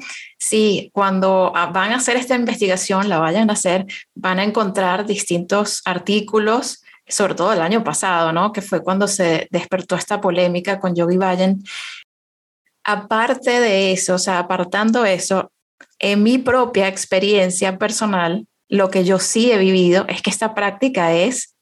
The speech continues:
transformadora, completamente transformadora, positiva,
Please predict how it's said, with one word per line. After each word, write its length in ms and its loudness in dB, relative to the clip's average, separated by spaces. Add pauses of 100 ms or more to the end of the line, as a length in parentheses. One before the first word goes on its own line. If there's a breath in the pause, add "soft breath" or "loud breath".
transformadora, 1120 0
completamente 840 2
transformadora, 920 0 (380 loud breath)
positiva, 920 2